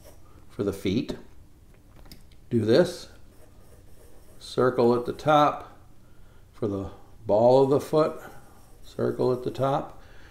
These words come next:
And then the toes. One big toe, and then little tiny toes that go down there like that.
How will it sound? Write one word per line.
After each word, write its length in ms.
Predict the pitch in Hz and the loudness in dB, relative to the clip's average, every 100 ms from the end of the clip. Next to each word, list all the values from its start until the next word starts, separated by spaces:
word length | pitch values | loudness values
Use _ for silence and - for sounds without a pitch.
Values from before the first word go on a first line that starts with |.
| - 143 | -8 0
And 120 | 151 | 4
then 120 | 170 | 4
the 80 | 170 | 4
toes. 540 | 170 175 131 90 - - - 98 | 10 10 10 6 0 -12 -16 -10
One 920 | 101 104 117 131 139 110 92 85 85 - - - - | -4 2 4 4 4 2 -2 -6 -12 -16 -20 -20 -8
big 260 | 127 127 - | -2 -2 -4
toe, 400 | - 92 80 87 | -2 0 0 -4
and 100 | 104 | -4
then 280 | 110 113 113 - - - - - - - | -4 -4 -8 -16 -20 -20 -20 -20 -20 -12
little 540 | 156 151 143 135 120 | -4 -2 0 -2 -4
tiny 340 | 120 135 131 117 | -4 -4 -4 -2
toes 400 | 131 123 120 117 | 0 2 2 0
that 80 | - | 0
go 200 | 117 110 | 0 0
down 280 | 110 104 | -2 -4
there 180 | 104 95 | -6 -6
like 240 | 82 90 - | -8 -8 -10
that. 280 | - - | -12 -14